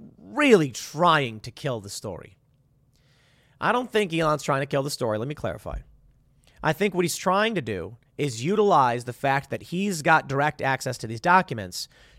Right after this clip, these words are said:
to stretch out as long as possible people being on Twitter.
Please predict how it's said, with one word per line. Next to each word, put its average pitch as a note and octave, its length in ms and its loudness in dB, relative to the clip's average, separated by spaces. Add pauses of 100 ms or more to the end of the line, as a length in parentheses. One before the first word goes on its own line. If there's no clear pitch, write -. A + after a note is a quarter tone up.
to D#3 140 -2
stretch - 560 0
out F3+ 120 6
as C#3 120 0
long D3 340 2
as G#3 120 -2
possible B2+ 540 0
people C#3+ 440 -4
being B2+ 640 -4
on A2 460 -6
Twitter. G2 320 -8